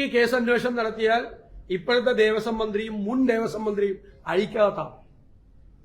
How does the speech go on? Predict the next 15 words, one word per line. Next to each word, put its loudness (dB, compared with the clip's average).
കാരണം 4
അവരുടെ 6
കൂടി 0
അനുവാദത്തോടു 4
കൂടി, -2
അറിവോടു 2
കൂടിയാണ് 0
ഒരു 0
പ്രാവശ്യം 4
കൊള്ള 0
നടന്നതും -2
രണ്ടാമത്തെ 6
പ്രാവശ്യം 0
കൊള്ള 0
നടത്താൻ 0